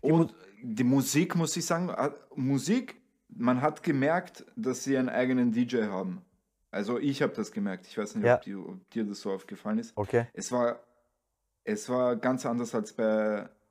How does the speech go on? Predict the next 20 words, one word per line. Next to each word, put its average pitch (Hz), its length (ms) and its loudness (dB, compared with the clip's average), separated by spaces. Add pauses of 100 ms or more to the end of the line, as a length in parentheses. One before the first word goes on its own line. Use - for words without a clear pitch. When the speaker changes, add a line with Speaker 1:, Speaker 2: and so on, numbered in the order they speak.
(160)
Speaker 2:
den 113 180 0
meisten, 120 640 0 (100)
die 123 160 -2
einfach 117 300 -2
so, 117 380 -2 (800)
ähm, 104 280 -4
Lieder 131 480 2
aneinandergereiht 117 1300 0
haben. 107 400 -2
Bei 107 80 -2
dem, 123 360 0 (160)
bei 117 100 0
denen 131 360 0
war 123 260 2
die 110 180 -4
ganze 135 800 -2
Show 131 600 2
aus 113 380 -2
einem 120 260 0
Stück. - 400 -6